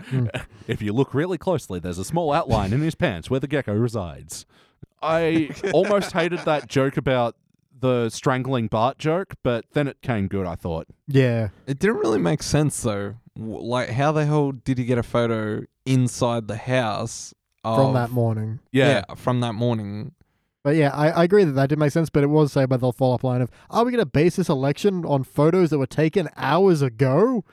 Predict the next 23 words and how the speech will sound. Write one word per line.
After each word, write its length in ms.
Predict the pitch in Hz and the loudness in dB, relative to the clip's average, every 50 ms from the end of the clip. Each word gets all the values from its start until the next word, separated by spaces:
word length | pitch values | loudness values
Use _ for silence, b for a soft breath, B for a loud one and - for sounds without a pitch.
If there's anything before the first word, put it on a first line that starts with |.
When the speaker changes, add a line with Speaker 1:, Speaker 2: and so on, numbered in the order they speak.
| B B | B B
Speaker 3:
Yeah, 260 | 117 147 147 131 113 | 2 2 4 4 2
Speaker 2:
Yeah. 40 | 104 | 0
Speaker 3:
true. 320 | 98 - 113 110 101 98 101 - _ - | -2 -2 -4 -4 -4 -6 -10 -12 _ -4
Speaker 2:
It 80 | 156 175 | -2 -2
was 140 | 180 170 | -2 -2
a 40 | 165 | -2
good 240 | 175 214 202 151 123 | 0 0 0 0 0
misdirect, 560 | 123 110 101 - - 107 98 95 92 - - | -2 -4 -2 -2 -2 0 0 -2 -2 -4 -8
at 100 | 113 - | -6 -2
least. 420 | 104 101 101 101 95 - - - - _ b b b b b b b b _ _ _ | 0 0 0 0 -2 -4 -10 -20 -20 _ b b b b b b b b _ _ _
So 260 | - - 170 160 156 | -2 0 2 2 2
they 140 | 147 160 160 | 2 0 0
do 180 | 156 190 202 185 | 2 2 2 2
another 280 | 170 151 143 135 139 | 2 0 0 0 0
one 160 | 135 131 127 | 0 0 -2
of 80 | 123 117 | -2 -2
Milhouse 500 | 123 131 123 123 117 127 127 120 113 - | 0 0 0 0 0 0 0 -2 -2 -2
doing 240 | - 127 117 117 113 | -2 -2 -2 -2 -2
his 180 | 113 110 - | -4 -6 -4
was 280 | - 110 110 107 98 107 | -2 -2 -2 -2 -2 -2
up 200 | 101 101 95 - | -2 -4 -4 -4
thing, 340 | - - 107 104 104 104 104 | -6 -6 -4 -4 -2 -2 -2
which, 440 | 110 113 113 113 - - - - | -2 -2 -2 -4 -8 -12 -14 -14